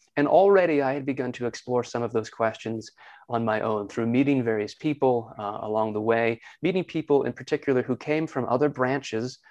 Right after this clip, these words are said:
of the Restoration movement. I began to form conversations or, or relationships and have conversations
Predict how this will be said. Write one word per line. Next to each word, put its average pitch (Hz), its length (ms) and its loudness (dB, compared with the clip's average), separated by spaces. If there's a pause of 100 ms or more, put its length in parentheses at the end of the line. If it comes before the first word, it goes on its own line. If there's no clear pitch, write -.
(180)
of 120 120 -2
the 117 100 2
Restoration 113 640 0
movement. 107 300 -2
I 101 80 -4
began 110 340 -6
to 127 140 -12
form 113 340 0
conversations 113 800 -4
or, 104 240 -2
or 101 160 -8
relationships 113 640 -4
and 104 80 -8
have 110 180 -6
conversations 107 720 -6